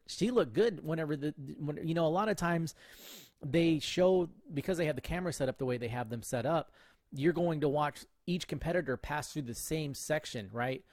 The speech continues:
um, of each one of the stages. And Laura looked more composed and loose and faster going through these sections than what, uh,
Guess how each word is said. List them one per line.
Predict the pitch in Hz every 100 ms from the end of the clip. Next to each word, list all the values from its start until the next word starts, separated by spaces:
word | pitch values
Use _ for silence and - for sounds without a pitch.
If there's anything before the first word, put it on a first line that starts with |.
| _ _ -
um, | 127 120 110 107 - _ _ -
of | 135 107
each | 175 151 -
one | 156
of | 139
the | 117
stages. | - 165 131 113 110 -
And | 139 131 127 120 120 _ _ 110
Laura | 123 127 190 233
looked | 151 139 131 - - _ _
more | 135 165 208
composed | 175 135 - 185 196 165 -
and | 147 131
loose | 160 226 202 - -
and | 151 139 120
faster | - 165 247 262 - 170
going | 131 165 165 -
through | 147 143
these | 143 -
sections | 175 214 160 131
than | 120 139 135
what, | 135 131 _ 135
uh, | 123 117 107 101